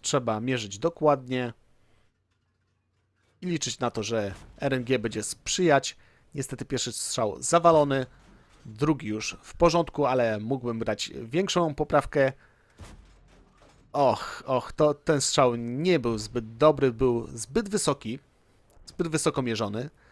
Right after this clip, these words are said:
Wyprzedzenie było prawidłowe, jednak, em, no, za wysoko mierzyłem zdecydowanie.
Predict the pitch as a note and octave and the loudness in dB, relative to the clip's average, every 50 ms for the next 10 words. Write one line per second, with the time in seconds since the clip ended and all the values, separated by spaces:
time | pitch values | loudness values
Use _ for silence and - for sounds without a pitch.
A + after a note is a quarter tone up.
0 | _ _ _ _ - D3 - - F3 D#3 F3 E3 D3 C3 C3 C3 A#2+ A2 - F3 | _ _ _ _ -8 -4 0 0 2 2 2 2 2 2 2 2 2 2 4 2
1 | E3+ D#3+ D#3 D3+ D3 C3+ B2 C3+ B2+ B2 - _ _ _ _ _ _ _ _ _ | 2 2 2 2 2 2 4 2 2 0 -2 _ _ _ _ _ _ _ _ _
2 | - - A#2 A2 A#2+ A#2 A2+ G#2+ - - - _ _ _ _ _ - - - - | -10 -8 -8 -6 -4 -2 -2 -4 -4 -8 -20 _ _ _ _ _ -20 -18 -14 -12
3 | - - A2 G#2 G#2+ G#2+ G#2 G#2 G#2 A2 - - - - - _ _ _ _ _ | -10 -10 -8 -8 -8 -8 -8 -10 -10 -12 -14 -16 -20 -20 -20 _ _ _ _ _
4 | _ - - B2+ A#2 - - - - _ _ _ _ _ _ _ _ _ _ _ | _ -14 -10 -10 -10 -10 -12 -18 -20 _ _ _ _ _ _ _ _ _ _ _
5 | _ _ _ _ - A#2 - D3+ C3+ A#2+ A2+ - A#2+ - - A2 A2 G#2+ G#2+ A#2 | _ _ _ _ -10 -4 0 0 0 0 -2 -6 -6 -6 -6 -6 -6 -6 -6 -6
6 | A2+ G#2+ G#2 G#2 A2+ C#3+ C#3 - C#3+ C3+ B2 A#2 F#3+ A#2+ A#2 A2+ A2 A2+ A2+ | -6 -8 -6 -4 -4 -4 -4 -4 -4 -4 -4 -2 -2 -4 -4 -4 -6 -8 -10